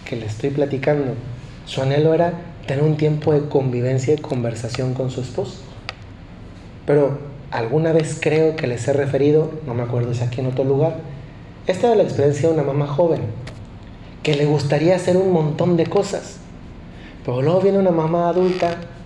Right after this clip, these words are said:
y llega y te dice en dirección espiritual, "Padre, es que ahora,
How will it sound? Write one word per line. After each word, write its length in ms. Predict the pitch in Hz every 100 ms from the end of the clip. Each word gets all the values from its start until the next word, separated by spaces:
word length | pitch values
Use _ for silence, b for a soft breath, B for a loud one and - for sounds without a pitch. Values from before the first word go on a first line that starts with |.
| - - - -
y 80 | 131
llega 360 | 151 156 160 160 156 - -
y 80 | 139
te 100 | 131
dice 200 | 135 147
en 60 |
dirección 300 | 135 120 135
espiritual, 600 | 135 - 123 120 131 131 135 - - - - - - - - -
"Padre, 400 | 180 180 175 170 180 - - - - - - -
es 140 | 160
que 140 | - 175
ahora, 360 | 175 180 180